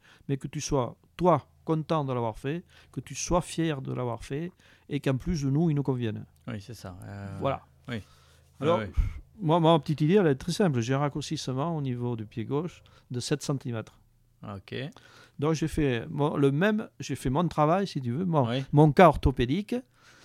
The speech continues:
Speaker 1: mais au lieu
Speaker 2: pris
Speaker 1: de
Speaker 2: toi
Speaker 1: faire
Speaker 2: en
Speaker 1: un sept,
Speaker 2: cas.
Speaker 1: au lieu de
Speaker 2: Et
Speaker 1: faire sept centimètres, j'ai fait quatorze.
Speaker 2: D'accord, t'as doublé, ouais, pour
Speaker 1: Voilà.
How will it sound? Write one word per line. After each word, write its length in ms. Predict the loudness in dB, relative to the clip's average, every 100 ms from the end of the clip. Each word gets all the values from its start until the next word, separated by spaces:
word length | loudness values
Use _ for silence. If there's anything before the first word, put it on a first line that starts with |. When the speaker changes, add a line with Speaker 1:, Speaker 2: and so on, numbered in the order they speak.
| -8 0
Speaker 1:
mais 60 |
au 80 | 4
lieu 120 | 4
Speaker 2:
pris 20 |
Speaker 1:
de 60 | 2
Speaker 2:
toi 80 | 2
Speaker 1:
faire 100 | 2
Speaker 2:
en 40 |
Speaker 1:
un 40 | 0
sept, 160 | 2 2
Speaker 2:
cas. 220 | 2 -4 _
Speaker 1:
au 80 | 2
lieu 140 | 4 4
de 40 |
Speaker 2:
Et 20 |
Speaker 1:
faire 200 | 4 0
sept 200 | 0 -4
centimètres, 480 | -4 -4 -4 -4 -6
j'ai 60 | -6
fait 100 | -4
quatorze. 460 | -6 -4 -8 -8 _ _ -20 _ _ -10
Speaker 2:
D'accord, 240 | -6 -6
t'as 120 | -6 -8
doublé, 280 | -6 -6
ouais, 120 | -8 -10 -16 -18
pour 160 | -12
Speaker 1:
Voilà. 240 | -6 -6